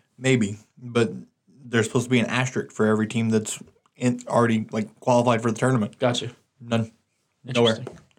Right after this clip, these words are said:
Speaker 1: So,
Speaker 2: We'll
Speaker 1: interesting
Speaker 2: follow
Speaker 1: to
Speaker 2: up on that for you guys.
Speaker 1: And, you know, we, we, we talk about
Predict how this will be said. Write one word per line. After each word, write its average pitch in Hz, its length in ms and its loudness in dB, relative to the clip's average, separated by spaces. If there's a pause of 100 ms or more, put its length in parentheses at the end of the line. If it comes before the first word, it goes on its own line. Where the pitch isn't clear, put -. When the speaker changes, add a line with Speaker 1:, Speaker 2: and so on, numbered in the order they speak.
(360)
Speaker 1:
So, - 220 2
Speaker 2:
We'll - 20 2
Speaker 1:
interesting 123 340 2
Speaker 2:
follow 170 240 6
Speaker 1:
to - 60 2
Speaker 2:
up 143 60 0
on 131 120 6
that 123 240 2
for - 120 0
you 120 120 2
guys. 110 360 2 (380)
Speaker 1:
And, 135 400 4 (600)
you 123 120 0
know, 113 300 2 (340)
we, 123 200 0
we, 120 160 2
we 120 120 0
talk 131 280 2
about 123 340 2